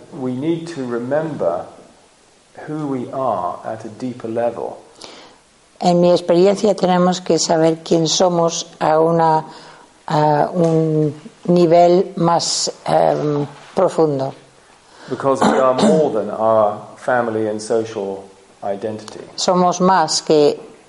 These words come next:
Speaker 2: una parte de la familia y nuestra, eh, identidad social.
Speaker 1: So this deep identity that we have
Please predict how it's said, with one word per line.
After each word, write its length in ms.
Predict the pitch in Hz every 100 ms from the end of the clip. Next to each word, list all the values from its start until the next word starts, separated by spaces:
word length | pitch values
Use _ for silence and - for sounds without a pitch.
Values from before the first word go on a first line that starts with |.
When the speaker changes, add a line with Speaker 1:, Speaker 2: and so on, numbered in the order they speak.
| _ -
Speaker 2:
una 180 | 160 160
parte 280 | 156 156
de 60 | 160
la 100 | 160
familia 600 | 156 160 160 156 156 -
y 120 | 160 151
nuestra, 640 | 151 151 - 156 151 147 - -
eh, 440 | - 147 147 143 -
identidad 840 | 175 156 151 147 156 147 151 147 -
social. 580 | - 156 147 151 147 156 - - - _ _ _ _ _ _
Speaker 1:
So 220 | - 135
this 240 | 131 151 -
deep 420 | - 170 196 196
identity 800 | 120 104 104 98 - - 87 85 - - - - _
that 160 | - 104
we 120 | 110
have 320 | - 107 95